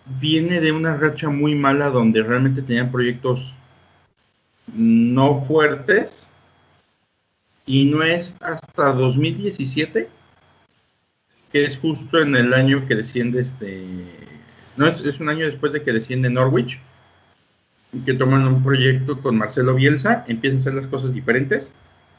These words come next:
y si te fijas, el valor del equipo crece, porque tienen mejores jugadores, porque empiezan a hacer bien las cosas,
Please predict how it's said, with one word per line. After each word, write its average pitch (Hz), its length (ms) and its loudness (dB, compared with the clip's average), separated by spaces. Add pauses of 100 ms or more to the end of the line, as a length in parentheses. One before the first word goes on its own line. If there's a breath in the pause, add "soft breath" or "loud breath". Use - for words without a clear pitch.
(140)
y 131 180 0
si 127 80 -4
te 127 160 -2
fijas, 139 360 -8
el 131 180 2
valor 127 380 4
del 139 140 0
equipo 127 320 -6
crece, 120 360 0 (1200)
porque 151 220 0
tienen 143 280 -2
mejores 139 400 2
jugadores, 123 400 4
porque - 160 -10
empiezan 135 240 0
a - 20 2
hacer 131 160 4
bien 123 140 2
las 117 120 -2
cosas, 143 320 -4